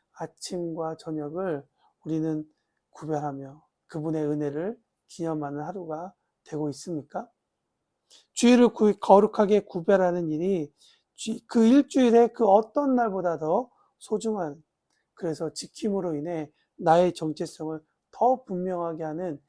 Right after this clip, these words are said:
힘이 됩니까? 한 달을 시작하며 내 삶이 구속-, 그리고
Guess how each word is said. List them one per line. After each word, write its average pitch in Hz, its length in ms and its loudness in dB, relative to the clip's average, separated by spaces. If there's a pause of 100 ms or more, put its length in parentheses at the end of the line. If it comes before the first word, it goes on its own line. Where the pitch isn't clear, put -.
(160)
힘이 190 280 -8
됩니까? 139 500 -14 (1000)
한 254 200 6
달을 240 220 12
시작하며 190 640 0 (280)
내 196 180 6
삶이 202 520 2
구속-, 190 420 -4
그리고 196 600 4